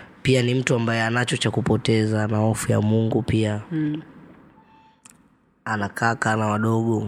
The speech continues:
Speaker 1: wote wanamtizama. Kwa hiyo ni mtu ambaye anajitambua, in short.
Speaker 2: Mm.
Speaker 1: Yeah.
Speaker 2: Na ndoa karibuni ama ni pete tu, and then unacheza cheza hapo?
Speaker 1: Ah, mi sichezi chezi.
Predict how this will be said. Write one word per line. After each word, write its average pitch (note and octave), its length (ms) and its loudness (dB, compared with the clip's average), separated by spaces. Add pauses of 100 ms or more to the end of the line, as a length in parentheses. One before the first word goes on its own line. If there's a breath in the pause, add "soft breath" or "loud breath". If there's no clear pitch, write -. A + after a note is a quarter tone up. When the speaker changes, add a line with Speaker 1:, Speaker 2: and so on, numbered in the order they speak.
Speaker 1:
wote B2+ 220 2
wanamtizama. A2+ 680 -2
Kwa - 80 -14
hiyo B2 80 0
ni A#2+ 80 0
mtu A#2+ 180 -2
ambaye G#2+ 400 -2 (520 loud breath)
anajitambua, A#2 840 0
in A2 80 -2
short. A2+ 420 -6 (200)
Speaker 2:
Mm. D3+ 480 -2
Speaker 1:
Yeah. G#2+ 180 -2 (1160)
Speaker 2:
Na E3+ 440 2 (500)
ndoa G3 300 2
karibuni G3+ 560 0
ama F3 300 0
ni E3 180 0
pete F3 340 -2
tu, G3 180 -6 (160)
and E3 80 -2
then F3 160 2
unacheza E3 420 0
cheza E3 300 0
hapo? D3 160 -6 (160)
Speaker 1:
Ah, B2+ 240 4
mi D#3+ 160 4
sichezi B2 360 -2
chezi. A2+ 500 0